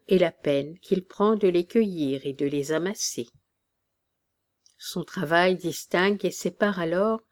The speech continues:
ses fruits des autres biens qui sont communs. Il y ajoute quelque chose de plus que la nature, la mère commune de tous, n'y a mis.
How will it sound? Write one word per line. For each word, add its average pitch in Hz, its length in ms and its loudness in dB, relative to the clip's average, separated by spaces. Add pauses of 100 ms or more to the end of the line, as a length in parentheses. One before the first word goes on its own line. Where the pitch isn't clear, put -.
(360)
ses - 340 0
fruits 233 500 -2
des 185 280 2
autres 262 260 0
biens 185 300 0
qui 247 160 -12
sont 226 200 -4
communs. 147 380 -2 (1500)
Il 233 180 2
y 233 220 0
ajoute 294 580 -2
quelque 208 280 0
chose 269 280 -2
de 208 140 2
plus 294 540 -4
que 226 100 -4
la 202 140 2
nature, 147 760 -8 (380)
la 160 120 -6
mère 143 280 -6
commune 185 380 0
de 151 140 -6
tous, - 460 -6
n'y 214 220 2
a 143 60 -2
mis. 113 400 -10